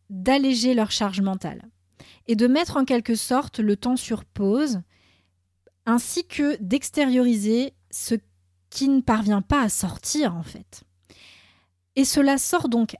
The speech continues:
à la limite de notre propre espace corporel qui nous sépare du monde, soit notre peau. Comme je vous l'ai expliqué à de nombreuses reprises,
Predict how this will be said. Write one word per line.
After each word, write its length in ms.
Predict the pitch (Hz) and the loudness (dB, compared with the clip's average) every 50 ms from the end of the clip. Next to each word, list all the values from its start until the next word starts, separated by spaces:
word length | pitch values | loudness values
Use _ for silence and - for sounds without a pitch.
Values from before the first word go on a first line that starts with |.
| _ | _
à 100 | - 190 | -2 0
la 160 | 190 190 185 | 0 2 2
limite 720 | 185 202 226 254 285 294 294 302 311 302 269 - - - - - | 2 2 4 4 4 2 2 2 0 0 -2 -6 -12 -18 -16 -8
de 140 | 202 175 190 | -4 -2 0
notre 280 | 190 185 180 - - | 0 0 -2 -2 -6
propre 400 | 180 - - - 330 339 - - | -6 -4 0 2 2 2 2 2
espace 600 | 285 262 - - - - 226 220 226 - - - - _ | 0 -2 -2 -2 -2 0 0 0 0 -4 -8 -10 -14 _
corporel 680 | - 208 190 - - - 202 190 190 196 240 311 339 339 | -6 -6 -4 -4 -4 -2 -2 0 0 0 0 0 -2 -4
qui 160 | - - - | -4 0 2
nous 120 | 226 214 202 | 2 2 2
sépare 480 | - - 247 233 - 254 226 220 214 | 0 -2 -2 0 0 0 0 0 -2
du 100 | 175 180 | -2 -2
monde, 400 | 185 180 180 233 302 302 196 - - | -2 0 0 0 0 -2 -4 -6 -8
soit 560 | - - - - - - 208 208 208 269 - _ _ _ | -10 -8 -8 -6 -2 0 2 2 2 0 -2 _ _ _
notre 380 | - 208 208 220 214 - - 208 | 0 2 2 2 0 0 -2 -6
peau. 260 | 180 - - 175 - _ _ _ _ _ _ _ _ - - - - - _ _ _ _ _ _ _ _ _ _ _ - | -6 -6 -8 -12 -12 _ _ _ _ _ _ _ _ -20 -20 -20 -20 -20 _ _ _ _ _ _ _ _ _ _ _ 0
Comme 180 | - 330 359 | 2 2 2
je 100 | 349 - | 2 0
vous 60 | 302 | 2
l'ai 100 | 311 269 | 2 2
expliqué 400 | 269 254 - - - 285 - - 381 | 2 2 -2 -6 -8 -4 -2 2 2
à 160 | 349 254 208 | 2 2 2
de 160 | 190 190 190 190 | 0 0 0 0
nombreuses 520 | 196 220 269 311 302 277 262 277 254 226 | 2 2 0 0 0 0 0 0 0 0
reprises, 600 | 208 202 185 - - - 226 254 320 349 311 220 | 0 -2 -2 -4 -4 -2 0 0 0 0 0 -2